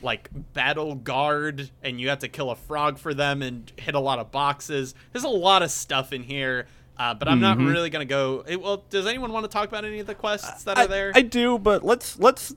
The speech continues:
Speaker 2: let's circle back on it. Let's
Speaker 1: Okay.
Speaker 2: finish out the, the summary, because I have a few things I wanna say about all this area.
Speaker 1: Okay, cool. So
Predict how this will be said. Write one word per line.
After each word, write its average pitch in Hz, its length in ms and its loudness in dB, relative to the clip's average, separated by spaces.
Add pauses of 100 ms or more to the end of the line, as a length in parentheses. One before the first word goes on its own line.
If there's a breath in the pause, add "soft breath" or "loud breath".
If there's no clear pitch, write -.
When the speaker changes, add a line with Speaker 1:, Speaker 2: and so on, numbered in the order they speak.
(100)
Speaker 2:
let's 208 200 -4
circle 226 280 2
back 127 240 6
on 151 140 0
it. 127 100 0
Let's 135 160 0
Speaker 1:
Okay. - 60 0
Speaker 2:
finish 156 200 2
out 135 160 4
the, 107 340 4
the 104 100 0
summary, 123 340 0
because 117 240 -2
I 104 40 4
have 104 100 2
a 98 40 -8
few 101 160 -2
things 95 240 -2
I 92 60 0
wanna 87 180 -2
say 95 160 -8
about 69 200 -6
all 53 140 -8
this - 140 -12
area. - 340 -12 (140)
Speaker 1:
Okay, 131 300 -4
cool. 139 240 -6
So 156 420 0